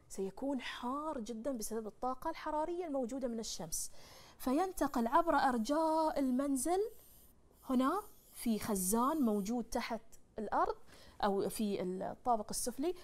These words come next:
ماذا سيحدث؟ سيجمع الماء الساخن ويوزعه مرة أخرى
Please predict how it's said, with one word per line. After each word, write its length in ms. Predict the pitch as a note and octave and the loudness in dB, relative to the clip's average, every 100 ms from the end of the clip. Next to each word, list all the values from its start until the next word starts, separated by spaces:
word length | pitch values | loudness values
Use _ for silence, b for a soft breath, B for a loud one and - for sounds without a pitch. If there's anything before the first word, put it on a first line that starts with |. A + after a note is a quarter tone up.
| B - | B 2
ماذا 220 | C#4 D#4+ | 4 6
سيحدث؟ 680 | - C4+ - C#4+ G#4+ - - | 4 2 0 0 -2 -4 -6
سيجمع 560 | - A3+ A3+ C#4+ A#3 | 2 4 4 4 4
الماء 280 | G#3+ G#3 G#3 | 4 2 0
الساخن 580 | - - D4+ D#4 - F4+ B B B | 0 2 2 0 0 -2 B B B
ويوزعه 600 | B3 F4+ E4 B3 B3+ C#4+ | 6 8 8 6 4 4
مرة 360 | B3+ C4 D4 C4 | 4 4 2 0
أخرى 420 | C#4+ - C#4+ D4 | -2 0 0 0